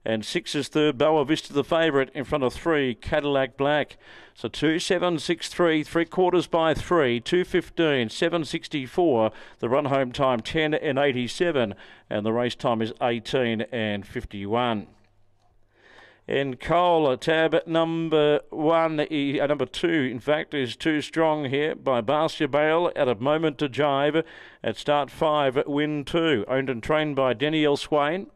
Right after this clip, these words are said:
Second goes to Greyhound number seven, Kenya Hornet, Knocker Norris, Magic Hornet, Sam Simonetta, and sixth, third, Boa Vista, Fernando Bale, Rose Petals are John Callaghan. Two seven six three here on the eleventh.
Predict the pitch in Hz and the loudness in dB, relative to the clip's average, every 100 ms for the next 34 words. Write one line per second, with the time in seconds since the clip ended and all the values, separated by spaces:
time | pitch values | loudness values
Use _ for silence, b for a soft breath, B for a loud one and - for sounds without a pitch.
0 | _ - B B B B B - 156 165 | _ -20 B B B B B -4 -2 0
1 | 160 151 151 151 135 151 147 143 139 135 | 0 2 2 0 0 2 2 2 0 -2
2 | 127 - 165 151 175 185 - 160 156 147 | -4 -2 0 2 2 -2 -4 -2 0 -2
3 | 156 165 175 156 151 147 147 151 165 151 | 2 2 0 0 -2 0 0 2 2 2
4 | - 147 151 139 127 - 165 175 - - | 0 0 0 0 -6 0 0 0 -2 0
5 | 151 135 - 151 135 147 160 185 185 B | 0 0 -2 -2 0 0 2 2 0 B
6 | B B 110 101 160 - - 151 135 117 | B B -8 -6 -6 -8 -2 0 2 2
7 | 143 143 120 151 - 143 - - 131 147 | 2 2 2 -2 -2 0 0 0 -2 -2
8 | 151 143 135 120 147 143 117 123 143 123 | 0 2 2 2 2 2 2 2 0 0
9 | - 135 120 113 147 123 104 - B B | -2 0 0 0 0 2 -2 -4 B B
10 | 117 131 127 - 127 117 117 113 82 B | 0 0 -2 -4 -2 -2 -2 -4 -6 B
11 | B B - 147 175 - 190 190 165 185 | B B -2 2 2 2 0 0 -2 -4
12 | 165 - 180 160 135 139 127 135 147 131 | -6 -4 -2 0 0 0 0 0 0 0
13 | 104 - | -4 -14